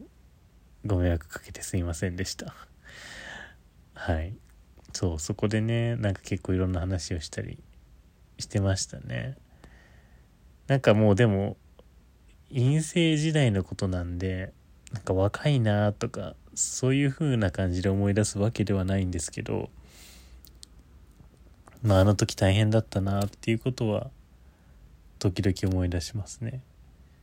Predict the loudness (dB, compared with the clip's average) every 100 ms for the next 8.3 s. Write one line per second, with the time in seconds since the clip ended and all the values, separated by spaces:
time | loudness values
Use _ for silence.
0 | -20 -20 -6 -2 -2 -4 -10 -20 -20 -20
1 | -20 -20 -20 -20 -20 -20 -20 -20 -18 -10
2 | -8 -8 -12 -20 -20 -20 -20 -20 -20 -20
3 | _ -20 -20 -20 -20 -18 -16 -16 -18 -20
4 | -20 -14 -6 -4 -2 2 4 2 0 0
5 | 2 2 2 -2 -8 -20 -20 -20 -20 -6
6 | -2 0 0 0 0 0 0 0 0 -2
7 | -2 -2 -2 -2 -2 0 0 -2 -2 -2
8 | -4 -8 -12